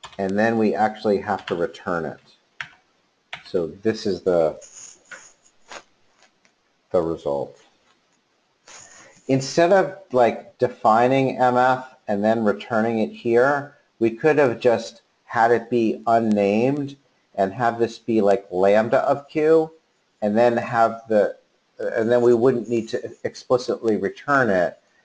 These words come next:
because then the result of the let expression would be the lambda. But at this point, we've defined it,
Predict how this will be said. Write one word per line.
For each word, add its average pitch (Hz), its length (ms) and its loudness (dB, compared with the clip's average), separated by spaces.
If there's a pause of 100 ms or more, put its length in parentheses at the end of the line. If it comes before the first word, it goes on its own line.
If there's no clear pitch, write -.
(180)
because 104 360 -4
then 110 560 0
the 104 180 2
result 110 580 2
of 101 200 -4
the 104 60 -2
let 101 240 4
expression 95 680 -4
would 95 240 0
be 95 100 -2
the 87 120 -4
lambda. 87 600 -6 (960)
But - 100 -12
at - 200 -20
this 147 180 -8
point, 143 420 -4
we've 104 320 -2 (140)
defined 123 640 -2
it, 139 380 0